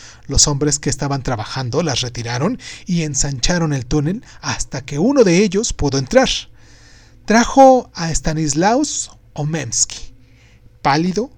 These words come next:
andrajoso, torturado por la luz después de pasar casi dos años en la oscuridad total. Pero era él, así como Merna lo había visto en sus sueños.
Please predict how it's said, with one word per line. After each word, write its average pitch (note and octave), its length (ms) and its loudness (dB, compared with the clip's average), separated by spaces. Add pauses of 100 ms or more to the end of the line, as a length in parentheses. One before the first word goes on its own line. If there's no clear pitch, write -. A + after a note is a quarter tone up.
(100)
andrajoso, E3+ 760 -2 (300)
torturado E3 680 -2
por A2+ 340 0
la A#2 220 -8
luz F3 280 2
después D3+ 420 0
de C#3+ 100 -2
pasar C3+ 440 -6
casi C#3+ 340 -4
dos C3+ 200 -4
años C#3 320 -2
en A#2+ 80 -8
la A2+ 60 -12
oscuridad A#2+ 500 -8
total. A#2+ 460 -12 (760)
Pero C#3 380 0
era C3+ 240 -2
él, F3 240 2 (300)
así - 340 -6
como D#3+ 320 -6
Merna C3+ 520 -4
lo F3+ 120 0
había C#3 300 -4
visto D#3 340 -4
en D3 60 0
sus - 160 2
sueños. C4+ 560 0